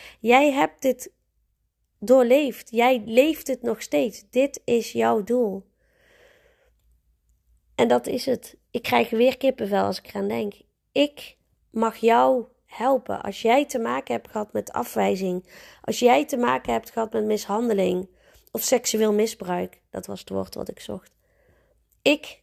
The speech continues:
kan jou helpen. Als jij geadopteerd bent en ergens jezelf niet helemaal happy voelt. Jezelf minder voelt. Ik ben degene die jou kan helpen hiermee. Waarom?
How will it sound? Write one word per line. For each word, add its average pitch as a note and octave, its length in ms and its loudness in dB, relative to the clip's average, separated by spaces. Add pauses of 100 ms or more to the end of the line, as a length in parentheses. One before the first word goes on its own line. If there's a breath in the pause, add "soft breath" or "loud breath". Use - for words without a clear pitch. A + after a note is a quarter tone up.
kan C#4 220 2
jou A3+ 220 2
helpen. F#3+ 380 -4
Als - 120 -6
jij A#3+ 140 0
geadopteerd C4+ 640 -2
bent G#3 220 0
en - 160 -4
ergens C#4 500 0
jezelf A#3+ 480 -2
niet C4 280 0
helemaal A#3 380 2
happy A3+ 320 -2
voelt. F#3+ 300 -6
Jezelf G#3+ 380 -4
minder B3 440 2
voelt. G3+ 260 -4 (580 loud breath)
Ik - 260 2
ben C4 160 2
degene A#3+ 380 2
die G#3+ 120 -4
jou A3 220 0
kan G3+ 200 -4
helpen A3 360 -2
hiermee. F#3+ 380 -4
Waarom? A3+ 420 2